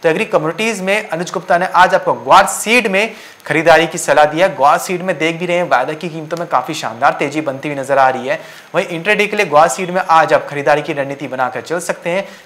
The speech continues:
खरीदारी करके चलना सही रहेगा। ग्वार seed में आज आपको अड़सठ सौ पचास पर, stop loss रहेंगे चौंसठ सौ पचास का, Target achieve कर पाएंगे सात हज़ार एक सौ रुपये का। तो agri commodities में ग्वार seed में खरीदारी में intraday के लिए रहा जा सकता है। तो ये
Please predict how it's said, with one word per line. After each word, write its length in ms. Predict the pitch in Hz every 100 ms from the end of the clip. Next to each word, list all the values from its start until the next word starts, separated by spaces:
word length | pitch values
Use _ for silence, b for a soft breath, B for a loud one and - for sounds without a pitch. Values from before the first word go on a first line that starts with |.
| -
खरीदारी 340 | 143 156 196
करके 260 | 220 214 214
चलना 260 | 208 196 196
सही 200 | 190 190
रहेगा। 200 | 190 185
ग्वार 240 | 151 160
seed 200 | 160 180
में 120 | 170
आज 240 | 180 165 165
आपको 300 | 160 175 180 - -
अड़सठ 280 | 139 135 175
सौ 120 | -
पचास 380 | 151 120 131 147
पर, 180 | 147 143 B B B
stop 280 | - 185 -
loss 160 | 196 185
रहेंगे 200 | 185 190
चौंसठ 320 | - 131 170
सौ 100 | 156
पचास 380 | - 117 120 123
का, 180 | - - B B _ -
Target 300 | 147 170 180
achieve 200 | 180 175
कर 140 | 165
पाएंगे 280 | - 131 180
सात 300 | - 143 131
हज़ार 280 | 117 120 -
एक 140 | 165 -
सौ 120 | 151
रुपये 160 | 127
का। 160 | 107 110 B B B -
तो 160 | 156 147
agri 220 | 139 135
commodities 420 | 202 180 135 135 202
में 80 | 156
ग्वार 240 | 127 143
seed 220 | 147 123
में 300 | 127 202 214
खरीदारी 440 | - 131 120 117 120
में 140 | 160
intraday 360 | 185 127 131 123
के 120 | 113
लिए 220 | 139 247 - -
रहा 160 | 151
जा 140 | 127 113
सकता 280 | - - -
है। 240 | - - _ B B B B B -
तो 60 |
ये 180 | 135 202